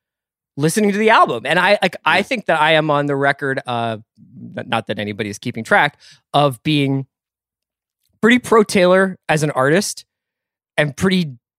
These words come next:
Speaker 1: could not give less of a shit about, like, her whole public persona and the,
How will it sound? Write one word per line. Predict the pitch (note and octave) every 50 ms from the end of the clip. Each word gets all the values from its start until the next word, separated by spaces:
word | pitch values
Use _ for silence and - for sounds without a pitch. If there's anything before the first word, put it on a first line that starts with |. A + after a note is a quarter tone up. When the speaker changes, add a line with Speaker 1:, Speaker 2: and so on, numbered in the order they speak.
| _ _ _ _ _ _ _ -
Speaker 1:
could | - F3+ D3+
not | D#3+ D3+ D3+
give | - D#3+ A#2+
less | C3+ C#3 C#3+ -
of | C#3+ A#2
a | B2
shit | A#2 - - C#3 C#3 D3 - _ _ _ _ _ _ -
about, | - D3+ C3+ C#3 B2+ B2 A#2+ - -
like, | C3+ B2 -
her | - C#3+ B2+ B2
whole | C3 C#3 B2+ A#2+
public | - - D3 C3+ A2+ B2 A2+
persona | - C3 B2+ - C3+ A#2+ A2+ A2 A2+ A2 A2 G#2+
and | G#2+ G#2+ G#2 G#2+
the, | G#2+ G#2+ G#2